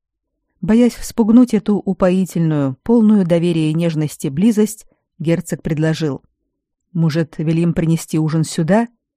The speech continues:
Не пойдем вниз?» «Давай», обрадовалась Долли. Она все-таки пошла переодеться.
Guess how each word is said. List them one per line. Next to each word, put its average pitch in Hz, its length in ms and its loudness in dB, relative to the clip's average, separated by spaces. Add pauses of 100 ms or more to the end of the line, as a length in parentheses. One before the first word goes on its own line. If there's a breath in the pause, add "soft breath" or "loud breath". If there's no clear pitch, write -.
(200)
Не 185 100 -6
пойдем 202 360 2
вниз?» 139 400 -6 (580)
«Давай», 190 480 0 (160)
обрадовалась 160 560 -2
Долли. 143 380 0 (1500)
Она 233 220 4
все-таки 247 380 0
пошла 202 360 -2
переодеться. 156 840 -4